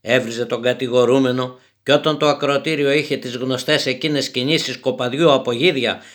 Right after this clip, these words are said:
που αλληλοσπρώχνονται και έκανε το κυκλίδρωμα να τρίζει, ο προεδρεύων δικαστής έβριζε και το ακροατήριο. «Βρε ζωά, η ασθάνη το πήρατε εδώ. Θα διατάξω να κενωθεί η αίθουσα. Κλητήρ, τέτοιο τετράποδο που είσαι, αυτά θα γίνονται».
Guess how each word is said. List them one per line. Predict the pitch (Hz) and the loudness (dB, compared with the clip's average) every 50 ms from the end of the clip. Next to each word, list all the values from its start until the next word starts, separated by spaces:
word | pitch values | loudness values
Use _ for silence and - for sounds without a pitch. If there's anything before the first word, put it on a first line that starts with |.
| - _ _ | -20 _ _
που | - 123 131 | 2 4 4
αλληλοσπρώχνονται | 131 131 127 127 127 127 - - 147 180 185 139 151 143 135 113 107 101 90 - - _ _ _ - | 6 6 4 2 0 -2 -2 0 2 2 2 2 0 -4 -4 -4 -4 -6 -8 -8 -14 _ _ _ -4
και | - 151 | 0 0
έκανε | 165 165 160 151 147 147 | 0 2 0 0 0 0
το | 143 143 135 | 0 -2 -2
κυκλίδρωμα | - - 127 110 117 147 175 - 139 127 135 131 127 123 | -4 -4 -8 -4 0 2 2 4 4 2 0 0 -2 -2
να | 120 120 120 120 - | -2 -2 -4 -6 -8
τρίζει, | _ 139 143 190 214 202 220 226 220 220 - - - - _ _ | _ 0 4 4 4 4 2 0 -4 -4 -10 -18 -20 -20 _ _
ο | - 107 110 - | -8 -8 -8 -6
προεδρεύων | 113 107 110 110 - 92 107 139 147 131 117 127 123 110 | -4 -2 -2 -2 -2 0 2 2 2 2 2 0 -4 -4
δικαστής | 123 117 - 127 117 - - 151 143 - - _ | -4 -6 -4 -6 -6 -4 -4 -4 -4 -6 -6 _
έβριζε | - 151 170 127 127 113 110 127 | 0 2 2 2 0 -4 -6 -8
και | 123 - 127 | -8 -8 -8
το | - 127 | -8 -8
ακροατήριο. | 120 - 120 123 127 127 156 151 123 104 92 82 - _ _ _ _ _ _ | -8 -8 -8 -8 -6 -6 -4 -6 -6 -6 -8 -12 -16 _ _ _ _ _ _
«Βρε | - 117 160 214 | 0 4 6 6
ζωά, | 202 160 185 214 233 247 247 214 - - - _ _ _ _ - | 6 6 6 6 6 6 6 4 0 -4 -12 _ _ _ _ -2
η | - 175 | 0 0
ασθάνη | 175 - - 214 240 233 226 226 | 2 2 2 4 4 4 4 4
το | 226 220 | 2 2
πήρατε | 226 240 240 240 233 226 220 | 2 2 2 2 0 0 0
εδώ. | 220 254 269 240 180 - - _ _ _ _ _ | 2 2 2 2 2 -2 -8 _ _ _ _ _
Θα | - 147 147 | -6 -4 -2
διατάξω | 139 143 165 160 165 185 208 - - - 180 | -2 0 -2 0 0 0 0 0 -2 -4 -6
να | 175 180 175 | -4 -4 -6
κενωθεί | 175 180 170 180 185 180 208 214 | -6 -6 -6 -6 -6 -4 -2 0
η | 202 196 | 0 0
αίθουσα. | 233 233 220 196 165 165 135 | 0 0 -4 -6 -6 -6 -6
Κλητήρ, | - - 214 208 214 302 302 254 - - - - _ _ _ _ _ | -6 -6 -4 -2 2 2 2 2 0 -4 -8 -18 _ _ _ _ _
τέτοιο | - 185 226 226 196 175 185 | 2 4 4 4 2 0 -6
τετράποδο | 180 196 185 185 208 220 220 - 196 180 190 180 | -6 -6 -6 -4 -4 -4 -4 -4 -6 -6 -6 -6
που | 175 202 240 | -4 -4 -4
είσαι, | 254 - - 214 196 | -4 -2 -2 -4 -4
αυτά | 190 185 - 254 - | -4 -2 0 0 0
θα | - 202 | 0 0
γίνονται». | 190 165 147 135 117 107 113 - - | -2 -2 -2 -4 -6 -8 -10 -14 -20